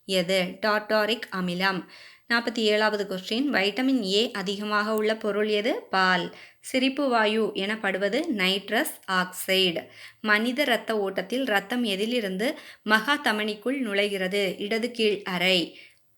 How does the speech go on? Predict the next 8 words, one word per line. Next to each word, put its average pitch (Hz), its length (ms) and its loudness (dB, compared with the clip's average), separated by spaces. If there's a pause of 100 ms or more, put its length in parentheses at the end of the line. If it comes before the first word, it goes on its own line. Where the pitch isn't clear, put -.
(140)
லாஸ்ட் 214 420 2
கொஸ்டின், 247 400 -2
நீரில் 233 580 0
அமிழ்ந்து 233 640 0
உள்-, 190 300 -4 (400)
சாரி, 202 500 0 (240)
நீரில் 254 800 0 (160)
அம்-, 202 300 -2